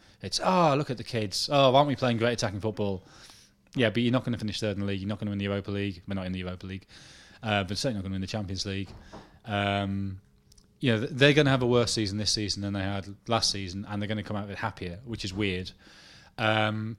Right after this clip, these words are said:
the problem is that, that, that, that can sustain you for so long and only so long. And I think the thing we've seen with Duncan Ferguson at Everton, as a, as a caretaker manager for three or four games,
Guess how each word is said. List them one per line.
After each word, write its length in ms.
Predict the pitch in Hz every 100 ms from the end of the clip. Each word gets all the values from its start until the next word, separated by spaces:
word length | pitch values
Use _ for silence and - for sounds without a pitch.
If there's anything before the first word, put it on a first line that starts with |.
| - _ - _ -
the 80 | 139
problem 320 | 208 208 156
is 200 | 135 120
that, 180 | 143 143
that, 180 | 151 139
that, 240 | 147 139
that 240 | - 147 -
can 140 | 143
sustain 340 | - - 139
you 100 | 135
for 100 | 110
so 200 | 120 135
long 340 | 123 143 123 101
and 80 | 110
only 220 | 117 110
so 200 | - 117
long. 200 | 143 113
And 80 | 104
I 40 |
think 260 | - 123 117
the 80 | 104
thing 160 | 117
we've 100 | 107
seen 320 | - 104 107
with 220 | 113 104 -
Duncan 240 | 104 98
Ferguson 360 | 113 110 95 104
at 80 |
Everton, 380 | 147 156 95 87 - _ - - _ _ _ -
as 140 | 117
a, 260 | 117 110 139
as 140 | 110
a 420 | 113 110 107 110 -
caretaker 340 | 151 147 104
manager 240 | 107 101
for 100 | 95
three 160 | - 156
or 60 | 110
four 180 | 98
games, 480 | 92 104 101 95 90